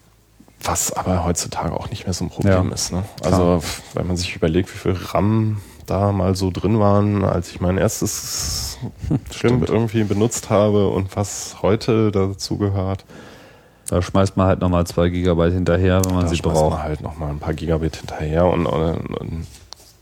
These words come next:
Speaker 1: Gigabyte hinterher und auch die Festplatten sind ja auch groß genug, so dass das alles gar nicht mehr so ein Problem ist. Diese raw-bilder sind halt auch riesig.
Speaker 2: Ja.
Speaker 1: Ja, auf der, auf der Platte.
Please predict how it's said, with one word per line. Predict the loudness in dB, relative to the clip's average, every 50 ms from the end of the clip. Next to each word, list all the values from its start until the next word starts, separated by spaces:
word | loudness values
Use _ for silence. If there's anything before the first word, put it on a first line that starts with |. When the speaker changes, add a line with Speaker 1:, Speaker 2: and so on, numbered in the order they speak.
| _
Speaker 1:
Gigabyte | -12 -8 -6 -2 -2 -2 0 0
hinterher | -2 -2 0 2 4 4
und | 4 4
auch | 2 0
die | -2 -6
Festplatten | -4 -2 -2 -2 0 0 0 0 2
sind | 0 -2 -2 -2
ja | -2 -2 -2
auch | -4 -6
groß | -6 -4 -2 -2 -2 -2
genug, | 0 0 0 0
so | 0 0 0
dass | 0 0 -2
das | -4 -6 -4
alles | -2 -2 -2 0 0
gar | 0 0
nicht | 2 2 0
mehr | 0 0
so | -2
ein | -4
Problem | -4 -4 -2 2 4 4 4 4 2
ist. | 0 -2 -4 -4 -6 -12 -20 -20 -20 -16 -12 -10
Diese | -8 -8 -2 2
raw-bilder | 2 4 4 4 4 4
sind | 2 0 -2 -2
halt | -2 -2 -4
auch | -6 -6 -4
riesig. | -4 -4 -2 -4 -6 -8 -10 -14 -20 -20 -20 -10 -4
Speaker 2:
Ja. | 0 2 2 2 2 -2 -6 -12 -14 -10 -8
Speaker 1:
Ja, | -8 -8 -8 -8
auf | -10 -10 -8
der, | -6 -6 -6 -6 -8 -10 -10 -10 -12
auf | -10 -8
der | -8 -10
Platte. | -8 -8 -10 -10 -10 -12 -16